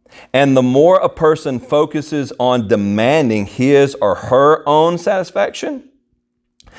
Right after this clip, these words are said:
the less satisfaction is possible. Self-centered, self-centeredness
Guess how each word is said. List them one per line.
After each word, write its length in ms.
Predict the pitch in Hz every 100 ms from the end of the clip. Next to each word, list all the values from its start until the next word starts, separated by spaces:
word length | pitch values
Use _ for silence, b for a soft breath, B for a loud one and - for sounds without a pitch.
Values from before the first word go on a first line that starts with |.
| B B
the 220 | 101 127
less 560 | 117 110 131 160 160 - -
satisfaction 1040 | - 135 123 117 120 104 - 107 104 104 -
is 160 | 98 98
possible. 760 | - 90 92 87 76 64 57 _ _ _ _ b b b b b b
Self-centered, 1300 | - - 160 175 196 208 - - 147 135 127 123 139 - _ _ _ _ -
self-centeredness 1080 | 160 170 175 - 160 147 113 104 98 -